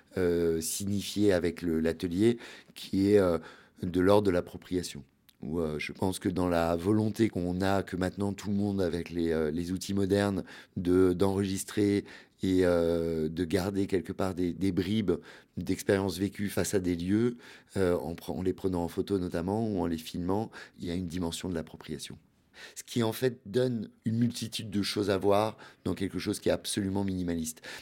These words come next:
Donc je pense que de toute façon, le paysage doit donner un, doit permettre à l'œil de se perdre et de voir une multiplicité de choses et continuellement à la limite de plus en plus de choses.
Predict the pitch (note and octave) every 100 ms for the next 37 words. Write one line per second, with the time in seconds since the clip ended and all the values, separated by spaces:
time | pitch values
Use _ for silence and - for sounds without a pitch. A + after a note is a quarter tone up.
0 | - G#2 G#2 A2 C#3 C#3 C3+ A#2 A#2 -
1 | - - C#3 - C#3 C#3+ D3 - - G#2+
2 | A2 A#2+ A#2 A#2 A2 G2+ A2 A#2 A2 -
3 | - - G2 F#2+ F#2+ F2 G2+ A2 - B2+
4 | C3+ B2+ A2 A#2 G#2 F#2+ - A#2+ C#3+ B2+
5 | D#2+ - - - _ - G#2 G2+ F#2+ A2
6 | A2 G2+ G2+ F2+ G#2+ B2+ - - B2+ -
7 | - A2 - - B2 A#2+ E2+ - G2+ -
8 | C#3+ C3 - C3 B2+ B2 B2 A#2+ G#2 G2+
9 | A2 F#2+ - A2 F#2 A#2 G2+ G#2 - C3+
10 | C3+